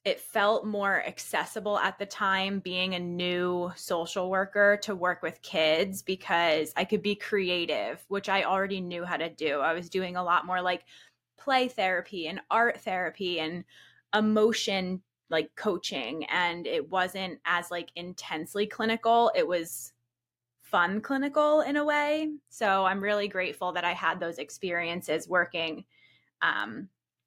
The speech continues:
in a school. It kind of also taught me, like, I can handle this. It just felt scary at the time. So it was a good, like, learning lesson for me. Then I worked for a nonprofit, a community nonprofit doing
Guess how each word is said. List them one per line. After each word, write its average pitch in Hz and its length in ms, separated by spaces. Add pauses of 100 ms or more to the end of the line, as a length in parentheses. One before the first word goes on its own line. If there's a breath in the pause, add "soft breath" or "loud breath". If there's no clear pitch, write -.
(500)
in 226 140
a 214 80
school. 185 480
It 170 160
kind 202 260
of - 80
also 180 300
taught - 260
me, 160 140
like, 160 180
I 196 140
can 202 160
handle 175 440
this. 208 380
It - 140
just - 280
felt 156 240
scary 160 480
at - 140
the 147 60
time. 170 760
So 170 220
it 151 60
was 175 120
a 175 60
good, 165 260
like, 160 180
learning 160 380
lesson 175 420
for 185 280
me. 196 400 (1500)
Then 233 260
I 262 140
worked 240 360
for 254 180
a 247 60
nonprofit, 233 1040
a 226 60
community 208 560
nonprofit 190 880
doing 180 560